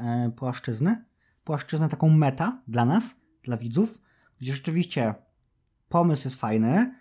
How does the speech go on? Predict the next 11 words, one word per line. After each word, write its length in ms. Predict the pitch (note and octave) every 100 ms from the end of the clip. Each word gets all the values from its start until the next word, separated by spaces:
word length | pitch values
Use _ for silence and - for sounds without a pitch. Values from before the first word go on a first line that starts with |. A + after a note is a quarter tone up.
| _ _ _ _ _ -
poruszany 380 | D3+ D#3 F3
problem 380 | D#3 D#3 C3+ B2+
jest 320 | A#2 - -
fajny, 720 | - - C3+ A2+ G#2+ D3+ B3+ - _ _
sposób 600 | - - F#3 G#3+ F3+ -
poruszanego 460 | D3+ C3+ D3 C3+ B2+
problemu 380 | B2+ B2+ B2+
też 160 | B2 D3
jest 140 | C#3+ -
okej, 580 | C3+ G#2+ G#2 G#3+ B3+ _ _ _ _ _ _ _
spoko. 520 | - - C3+ E2+ -